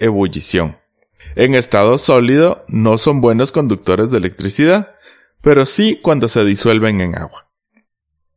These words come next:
Estas propiedades las podemos observar en un compuesto iónico como la sal común.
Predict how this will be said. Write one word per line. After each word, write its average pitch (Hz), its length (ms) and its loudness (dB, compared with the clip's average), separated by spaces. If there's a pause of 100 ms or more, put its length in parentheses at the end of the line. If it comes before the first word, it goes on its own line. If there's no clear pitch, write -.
(140)
Estas 110 320 -2
propiedades 147 600 2
las 147 180 -2
podemos 131 480 -2
observar 110 680 -2 (120)
en 101 200 -2
un 110 320 -4 (480)
compuesto 101 580 -2
iónico 143 600 0
como 87 300 -2
la 85 160 -4
sal 85 340 -6
común. 185 420 0